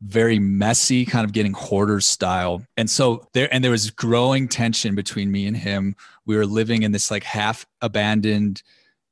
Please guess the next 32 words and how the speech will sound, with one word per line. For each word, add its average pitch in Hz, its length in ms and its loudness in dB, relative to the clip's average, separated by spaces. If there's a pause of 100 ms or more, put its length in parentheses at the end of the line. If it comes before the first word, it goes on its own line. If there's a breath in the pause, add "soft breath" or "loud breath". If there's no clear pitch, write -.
(120)
neighborhood 104 1000 -2 (120)
as 104 220 -4
the 101 140 -2
only 107 200 -2
white 98 300 -2
guys 95 340 -4
there. 98 400 -4 (100)
I 120 120 2
was 120 160 2
working 123 220 2
at 110 60 4
a 120 40 4
hotel. 104 420 0
He 110 180 0
was 107 120 0
working 104 480 -2
in 104 60 -6
the 95 60 -6
French 101 340 -6
Quarter. 92 400 -4 (360 soft breath)
And 110 360 -2
he 127 260 2
was 147 120 -2
kind 143 160 0
of 127 80 0
on 113 100 2
a 101 60 0
downward 104 460 0
spiral. 92 720 -2 (140)
And 135 160 2
he 160 240 4
actually, 160 380 2